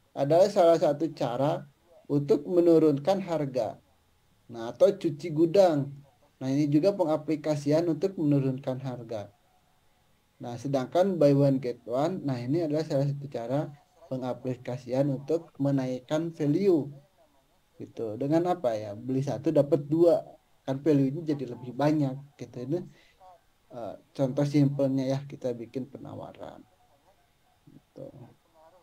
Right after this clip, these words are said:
Nah, selain kita penawaran, di L P juga perlu ada yang namanya keterdesakan. Nah, stok terbatas, waktu promo singkat, hari Senin harga naik.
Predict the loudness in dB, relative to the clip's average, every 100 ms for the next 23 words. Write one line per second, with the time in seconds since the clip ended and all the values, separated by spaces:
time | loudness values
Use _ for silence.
0 | _ _ _ _ _ _ _ _ _ _
1 | _ _ _ _ _ _ _ _ _ _
2 | _ _ _ _ _ _ _ _ -4 0
3 | 2 0 4 6 6 2 0 0 0 -6
4 | -10 -4 2 4 4 2 0 0 0 0
5 | 2 2 0 0 -2 -2 -2 -4 -4 -4
6 | 0 0 2 0 0 0 0 0 -4 -4
7 | 0 0 0 -2 -4 -4 -4 -6 _ -4
8 | 0 0 -2 -6 -20 _ _ _ _ _
9 | _ _ _ _ _ _ -12 -10 -10 -14
10 | -18 -16 -4 -4 0 2 2 0 -2 -2
11 | -4 -6 -20 -14 -6 -6 -4 -6 2 2
12 | 4 0 2 2 2 4 4 2 -10 -6
13 | 0 0 0 0 0 0 -2 -2 0 2
14 | 4 2 0 -10